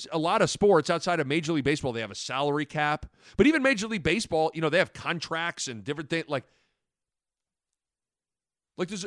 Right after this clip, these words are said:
contracts and rules and regulations exist for a reason. Especially when you're trying to have a sport where there's comp-, where you're,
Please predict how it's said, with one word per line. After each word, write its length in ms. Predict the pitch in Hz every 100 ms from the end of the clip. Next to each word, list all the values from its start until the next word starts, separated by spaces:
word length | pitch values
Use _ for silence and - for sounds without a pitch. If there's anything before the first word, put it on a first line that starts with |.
| -
contracts 560 | - 277 330 294 294 -
and 140 | 185
rules 240 | 202 233
and 100 | 196
regulations 580 | 190 175 156 175 160 131
exist 360 | 117 98 156 -
for 140 | 147
a 60 | 117
reason. 320 | 98 104 - _ _ _ _ _ _ _ _ _ _ _ _ _ _ _ _ _ _ _
Especially 340 | 156 214 254 277
when 60 |
you're 80 | 226
trying 160 | 220 208
to 40 |
have 120 | 180
a 40 | 143
sport 560 | - - - 247 185 190
where 160 | 180
there's 200 | 170 165
comp-, 320 | - 143 - -
where 140 | 165
you're, 140 | 160